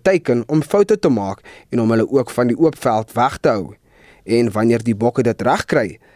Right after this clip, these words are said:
is dit hoe hulle die All Blacks in die verlede geklop het. Die Springbok loskakel, Handré Pollard, was genee om die wedstrydplan te verduidelik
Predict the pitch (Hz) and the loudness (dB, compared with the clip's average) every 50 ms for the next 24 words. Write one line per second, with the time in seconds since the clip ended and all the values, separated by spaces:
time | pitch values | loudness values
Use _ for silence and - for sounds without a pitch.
0 | _ _ _ _ - 131 107 104 117 170 175 156 - - - - - 120 113 110 | _ _ _ _ -6 -6 -2 0 2 2 2 0 -2 -6 -10 -4 0 0 2 2
1 | 113 107 101 101 76 117 120 107 104 113 107 - - - 113 120 110 - 156 127 | 0 0 0 0 2 2 2 2 2 0 0 -2 -4 -4 -4 -4 -2 -2 -2 -2
2 | 104 95 95 98 98 - 120 - - 151 139 - - 107 - - - - _ _ | -2 -4 -4 -6 -6 -8 -8 -2 0 0 0 2 0 -2 -4 -6 -12 -20 _ _
3 | _ _ _ _ _ _ _ _ _ _ - 180 175 - - 214 220 220 220 220 | _ _ _ _ _ _ _ _ _ _ -2 -2 -2 0 2 2 4 4 2 0
4 | 165 143 143 165 214 226 - - - 120 101 101 - 143 156 180 190 - - - | 2 2 4 4 4 2 0 -2 -4 -4 -4 -2 0 0 2 2 0 -2 -6 -6
5 | 110 120 117 120 117 110 - - 202 202 160 143 135 139 139 - - - - - | -4 -4 -2 -2 -4 -2 0 2 2 4 4 4 4 2 0 -4 -10 -20 -20 -20
6 | - _ - 139 147 - - - 175 143 143 190 254 214 139 107 85 - - - | -14 _ -4 -4 -4 -2 -2 0 2 2 4 4 4 4 2 0 -2 -6 -12 -18
7 | - - - 147 147 139 135 101 139 160 190 - - - 220 - - 170 156 151 | -14 -4 -2 0 2 2 0 2 0 0 0 2 0 0 0 0 0 0 0 0
8 | 143 131 147 - - 135 107 135 147 185 170 117 101 90 - - - - | 0 -4 -4 -2 -2 -2 0 2 0 2 0 -2 -4 -8 -10 -16 -20 -20